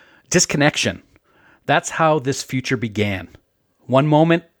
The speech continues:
in time radiated outward until no one even remembered that connection was possible anymore. But it is. The need to connect is at our core as sentient beings.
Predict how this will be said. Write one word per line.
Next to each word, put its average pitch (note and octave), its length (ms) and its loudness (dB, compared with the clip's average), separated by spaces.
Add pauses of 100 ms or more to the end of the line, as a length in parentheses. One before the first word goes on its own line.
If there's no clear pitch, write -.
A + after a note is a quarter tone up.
(280)
in A#2 160 -2
time C3 560 -4
radiated C#3 640 0
outward C#3 420 2
until A2+ 280 -6
no A#2+ 200 -2
one D3 360 -2
even C3 260 -4
remembered B2+ 640 -4
that D3+ 200 0
connection D3+ 460 -2
was D3 140 -2
possible A#2 560 0
anymore. F2 460 -4 (600)
But A#2+ 200 0
it B2+ 120 2
is. A#2 420 -2 (560)
The B2 120 0
need G#3+ 240 2
to G#3 80 0
connect D#3+ 500 -4
is B2 160 -4
at B2+ 140 2
our A#2 100 -4
core C#3+ 500 -2
as F#2+ 100 -8
sentient A#2 440 -4
beings. G#2+ 500 -6